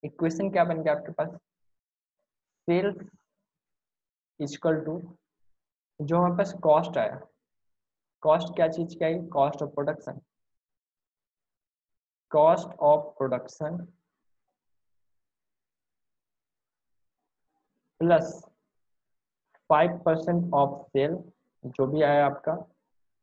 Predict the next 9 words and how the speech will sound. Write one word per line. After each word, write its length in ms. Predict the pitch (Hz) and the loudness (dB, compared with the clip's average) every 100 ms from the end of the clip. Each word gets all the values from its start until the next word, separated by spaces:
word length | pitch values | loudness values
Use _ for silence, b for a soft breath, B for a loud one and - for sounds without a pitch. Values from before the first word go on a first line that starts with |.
| _ _ _ - | _ _ _ 0
प्लस 260 | 175 170 - - _ _ _ _ _ | 4 4 0 -10 _ _ _ _ _
ट्वेंटी 280 | 165 160 180 | 2 4 2
फ़ाइव 280 | 175 165 170 | 4 2 4
परसेंट 360 | 175 175 190 - - 151 | 0 0 -4 -8 -4 -2
आपका 260 | 147 180 | 0 0
प्रॉफिट 520 | 170 151 135 - 139 | 2 2 2 0 -6
है 100 | 127 - _ _ _ _ 165 | -6 -10 _ _ _ _ -8
इसके 280 | - - | -6 0
ऊपर, 300 | 156 123 - | 0 0 -4